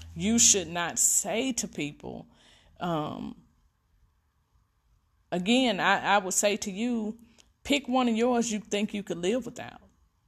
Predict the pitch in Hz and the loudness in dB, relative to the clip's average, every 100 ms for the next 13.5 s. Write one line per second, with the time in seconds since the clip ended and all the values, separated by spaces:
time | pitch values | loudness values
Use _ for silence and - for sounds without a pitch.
0 | _ _ _ _ _ _ _ - 330 - | _ _ _ _ _ _ _ -8 -6 -6
1 | 131 - - _ _ _ - - - 180 | -10 -12 -20 _ _ _ -14 -14 -8 -4
2 | 175 160 - 160 151 170 - 139 151 156 | 0 0 -2 -6 -6 -6 -6 -6 -6 -6
3 | - 165 165 160 151 156 160 143 - - | -6 -2 0 0 0 0 0 0 -6 -4
4 | 175 175 139 139 151 156 156 147 - - | -4 -4 -12 -10 -8 -8 -8 -4 -4 -2
5 | 311 175 147 143 135 107 - - - - | -4 -2 -2 -4 -8 -10 -14 -20 -20 -20
6 | _ 202 202 160 - - - _ _ - | _ -10 -8 -8 -10 -14 -18 _ _ -20
7 | _ _ _ - _ _ _ _ - - | _ _ _ -20 _ _ _ _ -20 -20
8 | _ _ _ _ - - - - - 240 | _ _ _ _ -20 -20 -20 -14 -6 -4
9 | 233 220 196 202 190 85 - - _ _ | 0 0 0 -4 -6 -10 -14 -16 _ _
10 | _ _ _ _ - _ _ - - - | _ _ _ _ -20 _ _ -20 -20 -20
11 | - - - 185 208 180 139 117 135 - | -20 -12 -2 6 6 6 -4 -6 -10 -18
12 | _ _ _ _ _ _ _ _ _ _ | _ _ _ _ _ _ _ _ _ _
13 | _ - 165 139 | _ -12 -8 -8